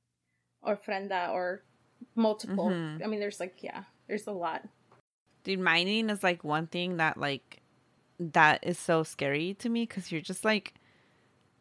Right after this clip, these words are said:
Speaker 2: you're, like, way under somewhere you're not supposed to be.
Speaker 1: Yeah, and it's, like, so, like, it's how we sustain ourselves, but at the same time, what the earth produces can be highly toxic.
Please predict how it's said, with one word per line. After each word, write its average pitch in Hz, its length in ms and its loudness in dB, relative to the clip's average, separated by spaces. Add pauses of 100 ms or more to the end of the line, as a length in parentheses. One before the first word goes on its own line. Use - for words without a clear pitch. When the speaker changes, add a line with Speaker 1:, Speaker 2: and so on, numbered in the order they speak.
(120)
Speaker 2:
you're, 220 140 0
like, 370 220 0
way 175 420 6
under 156 640 4
somewhere 170 340 -2
you're 208 160 -2
not 160 220 0
supposed 147 280 -10
to 151 60 -12
be. 131 240 -10 (420)
Speaker 1:
Yeah, 320 460 4
and 311 160 4
it's, 311 220 0
like, 311 160 0
so, - 280 2
like, 277 280 6 (400)
it's 262 260 4
how 302 160 12
we 339 140 4
sustain 220 560 0
ourselves, 294 720 2
but 254 160 6
at 233 140 4
the 247 100 4
same 240 300 4
time, 226 560 2
what 226 160 -2
the 208 80 0
earth 214 280 0
produces 226 640 -2
can 233 180 4
be 214 200 -2
highly 196 560 -2
toxic. - 720 -10